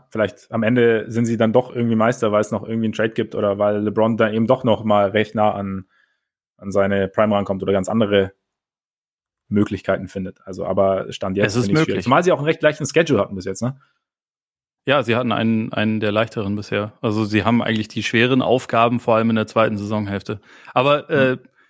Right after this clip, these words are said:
Speaker 2: ich, ich plädiere dafür, dass wir jetzt mal kurz die Lakers vergessen, weil wir nicht mehr so viel
Speaker 1: Ja.
Speaker 2: Zeit haben. Und ein paar interessante Teams gibt's ja durchaus noch.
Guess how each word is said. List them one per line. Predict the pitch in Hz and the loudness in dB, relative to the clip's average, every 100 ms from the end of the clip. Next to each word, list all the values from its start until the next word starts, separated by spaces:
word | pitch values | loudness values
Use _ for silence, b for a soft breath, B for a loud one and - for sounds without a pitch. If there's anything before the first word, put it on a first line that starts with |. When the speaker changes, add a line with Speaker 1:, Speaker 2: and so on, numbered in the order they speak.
| b - | b -4
Speaker 2:
ich, | 113 - - | -4 -6 -16
ich | - - _ | -16 -16 _
plädiere | - 120 147 143 | -4 0 2 2
dafür, | 123 - 135 | 2 2 0
dass | 123 - | 0 0
wir | 120 | 0
jetzt | 117 - | 0 0
mal | 117 117 | 0 0
kurz | - - 131 127 - - | -2 0 0 0 -12 -4
die | 117 | 0
Lakers | 113 123 113 | 2 0 -4
vergessen, | - 120 123 - | -4 -2 0 0
weil | 113 | 0
wir | 110 | 0
nicht | 107 | -2
mehr | 117 | 0
so | 110 | -2
viel | 107 110 | -2 0
Speaker 1:
Ja. | 117 | 2
Speaker 2:
Zeit | 113 | 2
haben. | 113 107 | 2 0
Und | 107 104 _ | 0 -6 _
ein | - 117 110 | -4 -2 0
paar | 127 156 | 0 0
interessante | 135 117 127 110 | -2 -2 -2 0
Teams | 135 127 | -2 0
gibt's | 139 - | -2 -2
ja | 104 | 0
durchaus | 104 95 95 | 0 -2 -4
noch. | 104 92 | -4 -8